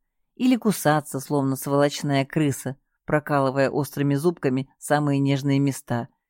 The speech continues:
шею или кожу под глазами. Дети визжали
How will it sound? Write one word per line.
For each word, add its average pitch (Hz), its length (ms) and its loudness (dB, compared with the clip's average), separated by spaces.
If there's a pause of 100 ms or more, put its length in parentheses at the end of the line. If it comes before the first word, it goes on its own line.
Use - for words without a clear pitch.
шею 170 500 2
или 131 100 0
кожу 143 380 0
под 135 160 -2
глазами. 127 640 0 (680)
Дети 160 360 2
визжали 165 680 2